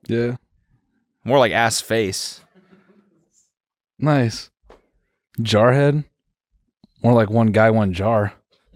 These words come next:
Speaker 1: <laughs>
Speaker 2: No.
Speaker 1: What?
Speaker 2: Damn, that was a memory I did not need.
Speaker 1: Yeah?
Speaker 2: God damn.
Speaker 1: You know what else is a memory you don't need?
Speaker 2: Not expecting to think about that.
Speaker 1: You saw The Privileged Family?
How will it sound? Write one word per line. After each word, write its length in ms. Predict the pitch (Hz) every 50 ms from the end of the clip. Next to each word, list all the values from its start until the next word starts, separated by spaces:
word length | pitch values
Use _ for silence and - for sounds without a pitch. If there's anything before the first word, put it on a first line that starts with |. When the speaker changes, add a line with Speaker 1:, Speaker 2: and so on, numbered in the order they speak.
| _ _
Speaker 1:
<laughs> 60 | 415 415 - - - - - - - - - - - - _ _ _ _ _
Speaker 2:
No. 560 | - 110 117 117 113 104 98 95 92 85 76 - _ _ _ _ _ _ _ _ _ _ _ _ _ _
Speaker 1:
What? 420 | 117 127 151 143 113 - - - - - - - _ - - _
Speaker 2:
Damn, 360 | - 120 131 135 131 120 110 110
that 100 | 104 101
was 100 | 107 104
a 40 |
memory 260 | 101 95 98 95 98 87
I 60 | 87
did 180 | 85 92 90
not 240 | 85 87 82 85 85
need. 300 | 85 85 82 80 80 - -
Speaker 1:
Yeah? 300 | 127 120 123 139 151 160 - - _ _ _ _ _ _ _ _ _ _ _ - - _ _ _ - - -
Speaker 2:
God 340 | - 143 143 139 123 104 92
damn. 360 | 101 95 90 82 76 73 76
Speaker 1:
You 80 | 110 123
know 80 | 139 143
what 80 | 127
else 220 | 120 131 156 139 -
is 100 | 143 139
a 40 | 139
memory 320 | 139 143 147 151 151 151
you 60 | 147
don't 180 | 147 147 147 147
need? 60 | 147
Speaker 2:
Not 140 | 143 120 117
expecting 440 | 113 104 - 113 98 92 95 95 85
to 60 | - -
think 120 | 95 -
about 180 | 80 76 76 -
that. 40 | 131
Speaker 1:
You 40 | 147
saw 180 | - - 175
The 120 | 139 120 113
Privileged 560 | - - - 170 175 180 180 190 190 180 -
Family? 580 | - - 202 196 208 208 208 220 214 214 214